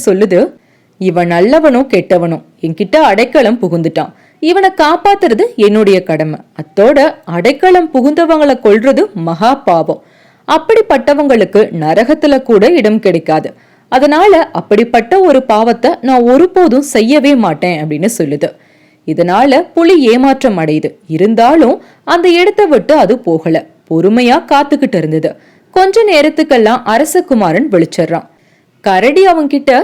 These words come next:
"ராஜகுமாரா, நான் கொஞ்ச நேரம் தூங்கிக்கிறேன். நான் விழுந்து விடாதபடி ஜாக்கிரதையா என்னை பாத்துக்கிறியா?" அப்படின்னு கேக்குது. அப்படியே பாத்துக்கிறேன்னு வாக்களிக்கிறான் அரசகுமாரன். அவன் அளித்த வாக்குறுதியை நம்பி அந்த கரடியும் கொஞ்ச நேரம் கண்ணசந்து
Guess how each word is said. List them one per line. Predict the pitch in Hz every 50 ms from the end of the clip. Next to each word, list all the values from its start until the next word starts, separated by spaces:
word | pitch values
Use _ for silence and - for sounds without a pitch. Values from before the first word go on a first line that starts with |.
| - - _ _ _ -
"ராஜகுமாரா, | - 156 151 160 185 196 285 311 311 330 302 285 285 277 277 269 247 302 - - -
நான் | 240 233 262 294 381 466 453
கொஞ்ச | - 349 294 277 269 311 294
நேரம் | 262 240 214 262 277
தூங்கிக்கிறேன். | - 240 190 180 185 202 175 - - 165 - - _ _ _ _ _ _ _
நான் | - 190 185 180 170
விழுந்து | 160 170 185 247 294 311 359 349
விடாதபடி | 320 302 262 285 277 277 285 285 285 277 240 220 277 285 - 165 156
ஜாக்கிரதையா | 185 175 170 185 190 - 285 269 262 262 285 339
என்னை | 381 339 277 254 254 -
பாத்துக்கிறியா?" | 190 196 220 - 311 247 - 277 240 196 180 190 202
அப்படின்னு | - - 170 151 151 156 160 220
கேக்குது. | 233 - 160 151 151 - 147 156 - - _ _ _ _ _ _ _ _ _ _ -
அப்படியே | - 269 285 277 - - 453 440 403 359 330 349 330 - 247
பாத்துக்கிறேன்னு | 214 240 254 - 294 - - 254 226 226 254 220 190
வாக்களிக்கிறான் | 180 175 208 - - 240 233 214 - 214 - 226 427 381
அரசகுமாரன். | 254 196 - - - - - - 170 170 156 156 160 160 - - _ _ _ _ _ _ _
அவன் | - 285 302 294 311 294
அளித்த | 285 277 302 370 440 440 - 440 320
வாக்குறுதியை | 233 214 202 226 262 - - 311 285 233 247 233
நம்பி | 208 190 170 165 156 160 170 - -
அந்த | - 175 165 165 165 160
கரடியும் | - 208 196 214 277 330 294 277 285 311 311
கொஞ்ச | - 220 190 - 196
நேரம் | 190 180 175 202 233 233 -
கண்ணசந்து | 269 254 277 302 330 349 311 - 247 185 165 170 190 -